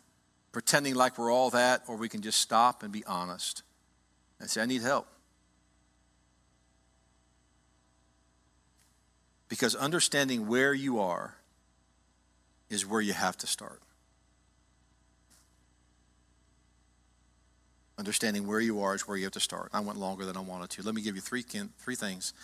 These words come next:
and we'll shut things down. So now what? Now what do we do? Let me just ask you to do this. Take responsibility, take responsibility for your where.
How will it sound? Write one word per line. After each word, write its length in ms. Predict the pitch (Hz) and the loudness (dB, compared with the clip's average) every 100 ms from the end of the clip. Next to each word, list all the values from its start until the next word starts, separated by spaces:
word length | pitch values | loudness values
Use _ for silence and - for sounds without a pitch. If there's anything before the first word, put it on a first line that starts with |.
| - - - - - - - _ _ _ _ _ _ _ _ | -20 -20 -20 -20 -18 -18 -20 _ _ _ _ _ _ _ _
and 100 | 113 | -8
we'll 60 | 95 | -2
shut 220 | - 123 | -2 -2
things 240 | 98 95 | -6 -6
down. 320 | 87 90 85 85 - _ _ _ _ - | -4 -4 -4 -10 -18 _ _ _ _ -6
So 120 | - | 0
now 220 | 120 139 | 4 4
what? 340 | 127 104 98 - - - - _ _ _ _ - | 4 -2 -4 -8 -16 -20 -20 _ _ _ _ 0
Now 140 | 143 | 2
what 80 | 127 | 2
do 60 | |
we 80 | 107 | -4
do? 120 | 95 87 - _ _ _ _ _ _ _ _ _ _ | -8 -10 -18 _ _ _ _ _ _ _ _ _ _
Let 60 | 135 | -4
me 60 | 131 | 0
just 200 | 127 123 | 2 4
ask 220 | 110 - | 2 2
you 80 | 107 | -2
to 60 | |
do 120 | 107 | -2
this. 340 | 98 95 92 - - - - _ _ - | -2 0 0 0 -4 -20 -20 _ _ 0
Take 180 | 170 | 2
responsibility, 800 | 131 - 127 127 120 117 117 113 - - - _ - | 4 2 4 2 2 -2 -2 -4 -6 -20 -20 _ -6
take 180 | 156 - | -4 -2
responsibility 680 | - - 127 120 117 117 | -4 -2 -2 -2 -4 -4
for 160 | 107 - | -4 -6
your 260 | 95 117 117 | -4 -4 -2
where. 460 | 98 101 - - | -2 0 0 -4